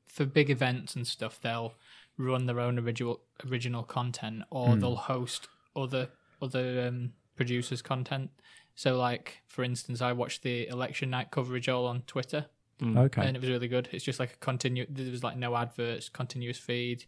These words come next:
Speaker 1: Got lots of different, you know, like, guests on and stuff, and it, it did work really well.
Speaker 3: Mm.
Speaker 1: So I can see it kinda working, but it de-, it just depends on, like, what kind of form it takes, doesn't it?
Speaker 3: Yeah.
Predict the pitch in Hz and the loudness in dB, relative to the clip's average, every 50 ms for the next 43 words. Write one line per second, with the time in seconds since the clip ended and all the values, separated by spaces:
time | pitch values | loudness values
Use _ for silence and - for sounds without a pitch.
0 | _ _ - - - - _ _ _ _ - - 123 113 123 117 117 - 131 123 | _ _ -20 -20 -20 -20 _ _ _ _ -2 0 0 0 0 -4 -4 -4 -4 -6
1 | 120 - 123 120 - - - - 127 117 110 113 110 110 110 - 120 - 113 - | -6 -6 -8 -8 -10 -10 -10 -8 -6 -6 -6 -6 -6 -6 -8 -6 -4 -4 -4 -4
2 | - - 113 110 113 117 - - - 120 117 - - 123 104 - - - 135 135 | -4 -6 -6 -6 -8 -8 -10 -8 -8 -8 -8 -8 -8 -8 -8 -8 -10 -10 -6 -4
3 | 151 143 143 139 131 123 - - - - 127 120 120 120 123 127 127 123 - 123 | -4 -2 -2 -2 -2 -2 -2 -4 -6 -6 -4 -4 -4 -4 -4 -4 -6 -6 -6 -6
4 | 110 110 107 110 - - - - - 165 170 - - 226 240 214 196 - - 196 | -6 -6 -6 -10 -12 -16 -4 2 2 2 2 4 2 4 4 4 4 4 4 4
5 | 156 - - - 165 156 156 156 147 147 143 147 147 143 - 127 120 113 - - | 4 2 0 0 2 2 4 4 4 6 6 6 4 2 0 -2 -4 -4 -4 -4
6 | 131 123 123 - - 135 139 151 - - - - - 147 139 139 131 131 123 127 | -4 -6 -6 -6 -8 -6 -4 -4 -2 -2 -2 -2 0 0 0 0 0 -2 -2 -4
7 | 120 120 113 123 123 120 117 - - - 127 120 120 113 - - - 123 120 127 | -4 -6 -6 -4 -2 -4 -4 -4 -2 -2 -2 -2 -2 -4 -4 -2 0 0 2 2
8 | 131 139 135 - - 147 135 131 127 - - 127 123 117 110 110 107 101 95 95 | 0 -2 -2 0 2 2 2 0 -2 -4 -4 -4 -4 -4 -4 -2 -2 -2 -2 -4